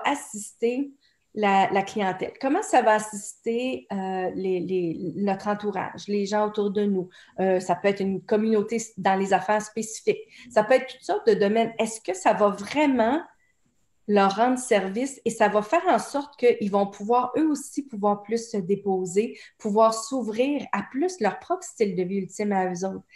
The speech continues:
à apprécier de plus en plus la vie ? Fait qu'à partir du moment où la réponse est oui, si notre projet qui nous fait vibrer va aussi assister les autres à pouvoir commencer à s'ouvrir à leur propre style de vie ultime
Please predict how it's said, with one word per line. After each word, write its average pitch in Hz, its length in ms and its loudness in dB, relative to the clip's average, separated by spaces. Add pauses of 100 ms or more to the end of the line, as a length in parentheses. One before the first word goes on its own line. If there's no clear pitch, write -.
(300)
à 202 200 4
apprécier 220 580 -4
de 208 100 6
plus 208 300 -4
en 196 160 0
plus 392 240 2
la 202 160 6
vie ? 208 260 -8 (600)
Fait 208 260 0
qu'à 233 80 0
partir 254 320 -2
du 247 120 -4
moment 269 280 0
où 339 40 2
la 214 120 4
réponse 262 420 -2
est 208 140 0
oui, 202 460 -6
si 349 460 -2
notre 214 220 2
projet 240 480 2
qui 226 120 -6
nous 190 100 0
fait 277 220 -2
vibrer 208 580 -4 (360)
va 220 280 2
aussi 330 540 -2
assister 226 880 -6 (100)
les 196 340 0
autres 240 360 4 (100)
à 220 80 0
pouvoir 220 500 -2
commencer 311 600 2
à 208 80 -4
s'ouvrir 233 420 0
à 202 60 2
leur 180 220 -4
propre - 200 -6
style 220 320 -6
de 190 80 -2
vie 190 180 -2
ultime 208 440 -6